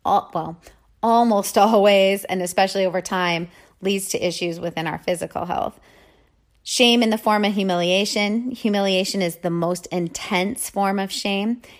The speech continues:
It comes about when we are really, really embarrassed about something,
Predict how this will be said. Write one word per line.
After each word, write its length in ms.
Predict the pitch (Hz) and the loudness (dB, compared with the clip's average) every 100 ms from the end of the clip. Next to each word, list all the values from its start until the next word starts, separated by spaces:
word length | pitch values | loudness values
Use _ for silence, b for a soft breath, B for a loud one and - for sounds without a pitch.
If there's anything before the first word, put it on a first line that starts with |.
| B | B
It 160 | 196 190 | -2 -2
comes 320 | - 208 196 | -4 -2 0
about 480 | 208 180 175 196 - | 2 4 4 4 0
when 320 | 185 175 170 | -2 -2 -4
we 320 | 180 175 175 - | -4 -4 -4 -2
are 360 | 170 165 165 | 0 2 2
really, 760 | 165 170 175 202 190 190 160 156 | -2 -6 -2 -2 0 -2 -6 -8
really 400 | 165 185 180 175 | -4 -2 0 -2
embarrassed 480 | 165 165 165 175 185 | -4 -2 -2 -4 -2
about 200 | 185 175 | -2 -2
something, 520 | 185 185 185 190 | -6 -4 -4 -4